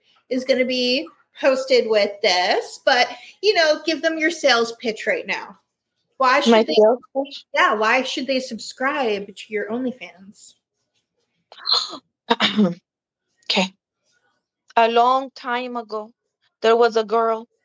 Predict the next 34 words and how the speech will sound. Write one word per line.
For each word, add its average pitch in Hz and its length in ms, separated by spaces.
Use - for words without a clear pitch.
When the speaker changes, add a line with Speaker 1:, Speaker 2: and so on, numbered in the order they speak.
Speaker 2:
Oh, 226 160
not 220 200
a - 20
girl. 185 320
Th-, 202 240
there 214 140
was 208 160
me, 202 240
but 190 160
when 202 80
I 208 100
was 202 220
little, 180 300
okay? 202 280
And 220 300
I 233 80
realized 220 720
something, 196 480
that - 200
I 196 180
have 254 420
a 208 60
hole 226 480
between 190 560
my - 220
legs. - 600
<sighs> 247 80
Then 202 340
I 202 80
decided 208 600
to 202 120
explore 208 680
that 196 240
hole. 208 280